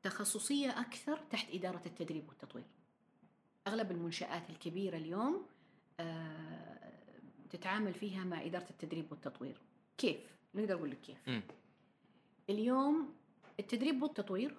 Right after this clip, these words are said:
Speaker 1: هم أكثر الناس اللي فاهمين وين المركز الصحيح اللي إحنا ممكن نتعامل معاه عشان نختار خطة التدريب الصحيحة لهذول المرشحين.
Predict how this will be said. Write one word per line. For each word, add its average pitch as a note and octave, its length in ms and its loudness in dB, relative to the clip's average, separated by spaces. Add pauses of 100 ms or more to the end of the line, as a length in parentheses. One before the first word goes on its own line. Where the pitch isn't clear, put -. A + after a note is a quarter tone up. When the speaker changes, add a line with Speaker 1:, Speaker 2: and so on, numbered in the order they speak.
Speaker 1:
هم A3+ 260 4
أكثر A3 680 0
الناس G#3+ 760 2 (600)
اللي F3+ 440 2 (240)
فاهمين B3+ 520 6 (160)
وين A#3 480 6
المركز G3 520 2
الصحيح - 500 0
اللي F#3+ 100 -2
إحنا F#3+ 180 -2
ممكن F#3 340 0
نتعامل G#3 560 2
معاه G#3 300 2 (720)
عشان F3 580 2
نختار A#3 560 0 (360)
خطة D#4+ 380 4
التدريب G#3+ 560 2 (140)
الصحيحة C4+ 720 2 (840)
لهذول G3+ 400 4
المرشحين. - 600 -2